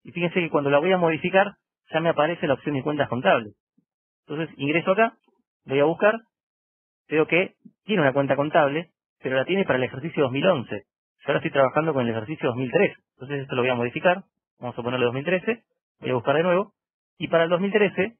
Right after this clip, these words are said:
no tiene cuentas contables, ¿no? Ese es el motivo por el que no puede contabilizar. Entonces genero una nueva relación,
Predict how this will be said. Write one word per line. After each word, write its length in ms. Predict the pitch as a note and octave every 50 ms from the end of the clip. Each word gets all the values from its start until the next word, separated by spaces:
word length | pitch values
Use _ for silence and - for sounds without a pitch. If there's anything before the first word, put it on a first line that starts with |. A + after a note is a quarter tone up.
| _ _ _
no 220 | - C#3+ D#3+ F3 F3+
tiene 220 | - F#3+ F#3 E3
cuentas 260 | C#3+ F3 E3+ D#3+ C#3+
contables, 460 | - D3 D#3 G3+ E3+ A#2+ A#2 A2 G#2 _ _ _ _ _ _ _ _ _ _ _ _ _ _ _ _ -
¿no? 140 | C3 D3 -
Ese 180 | - D3 D#3+
es 60 | D#3 C#3
el 60 | C#3
motivo 280 | C3 C3+ D#3 E3+ E3
por 140 | C3+ B2+ B2
el 40 | A#2
que 80 | A#2 B2+
no 120 | C3+ C3+
puede 180 | D3 D3 C#3 B2+
contabilizar. 560 | - A#2 A2+ A#2 A#2+ B2+ C#3 - G#3+ - - -
Entonces 440 | G#3+ - - - E3 D#3+ E3 _ _ _ _ _ _ _ _ _ _ _ _ _ _ _ _
genero 300 | - D#3+ E3+ D3+ A#2+ -
una 180 | - C3+ D3 D3
nueva 200 | E3 E3+ D#3+ D#3
relación, 560 | D3 C#3+ D3 D#3+ - - G3 F3+ F#3+ G3+